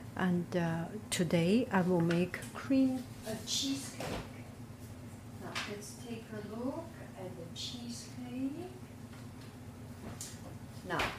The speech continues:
let's take a look at the cheesecake. So this is the, um, caramel cheesecake I made, and on top a layer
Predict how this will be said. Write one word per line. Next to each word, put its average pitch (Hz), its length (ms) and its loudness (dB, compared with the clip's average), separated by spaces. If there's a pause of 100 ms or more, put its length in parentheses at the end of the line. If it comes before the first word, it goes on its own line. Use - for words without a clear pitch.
(120)
let's 185 320 -2
take 185 320 -2
a 180 200 0
look 277 280 2
at 165 260 -2
the 160 80 0
cheesecake. 220 1120 4 (300)
So 208 280 12
this 240 380 8
is - 380 6
the, 185 360 10
um, 175 140 2 (400)
caramel 220 640 10 (180)
cheesecake - 960 4 (160)
I 160 160 4
made, 160 680 8 (580)
and 160 260 8
on 165 280 8
top 214 640 8
a 190 80 6
layer 180 640 8